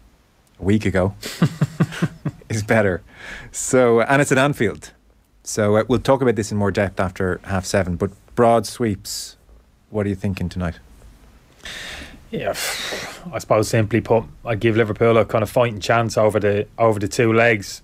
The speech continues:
Speaker 2: Obviously, this will be the better, uh, best opportunity this evening to, uh, yeah, cause Madrid some damage. I wouldn't worry too much, Joe, about, uh, Madri-, Madrid's domestic form going into this game. We all know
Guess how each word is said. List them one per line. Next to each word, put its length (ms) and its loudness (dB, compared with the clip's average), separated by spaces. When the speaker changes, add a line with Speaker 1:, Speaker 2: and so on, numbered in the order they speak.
Speaker 2:
Obviously, 360 -8
this 180 -6
will 60 -6
be 100 -6
the 100 0
better, 380 2
uh, 280 0
best 320 -2
opportunity 400 0
this 160 -2
evening 360 2
to, 220 2
uh, 460 4
yeah, 220 0
cause 320 2
Madrid 340 0
some 220 -6
damage. 520 0
I 40 -4
wouldn't 240 2
worry 140 2
too 240 0
much, 320 -2
Joe, 240 2
about, 260 2
uh, 260 -2
Madri-, 320 -6
Madrid's 380 -2
domestic 480 -2
form 260 0
going 200 2
into 180 -4
this 160 -2
game. 240 -2
We 80 2
all 160 4
know 320 4